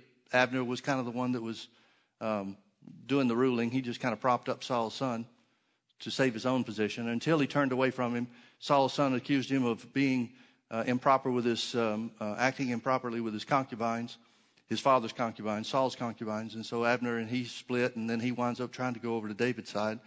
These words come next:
but, um, Joab kills him. I want you to notice what Abner says when he's making a case for David. This is after he and Saul's son have split and parted ways.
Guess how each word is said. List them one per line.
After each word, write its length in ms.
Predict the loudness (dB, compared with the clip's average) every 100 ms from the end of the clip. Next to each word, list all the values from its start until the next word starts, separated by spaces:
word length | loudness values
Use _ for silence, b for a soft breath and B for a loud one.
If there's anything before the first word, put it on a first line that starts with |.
| B B B -2
but, 340 | -2 -2 -2
um, 340 | -2 -2 -4 -6
Joab 400 | -2 2 2 2
kills 280 | 0 0 -2
him. 100 | -12 -20 _ _ _ _ _ _ _ -18 B B B
I 60 | 2
want 160 | 2 2
you 80 |
to 60 | 2
notice 280 | 4 2 2
what 160 | 2
Abner 380 | 4 4 4 0
says 540 | 0 2 4 2 0 0
when 100 | 0
he's 220 | -2 -2
making 280 | -2 0 0
a 80 |
case 320 | 2 2 2 -2
for 180 | -8
David. 400 | 2 4 4 2 -2
This 160 | -2
is 100 | 2
after 240 | 2 2 -2
he 220 | 0 0
and 100 | 0
Saul's 320 | 0 -2 -2
son 220 | -2 -2
have 140 | -4 -6
split 420 | -2 0 0 -4
and 120 | -10 -10 _
parted 280 | -2 0 0
ways. 340 | 2 2 -4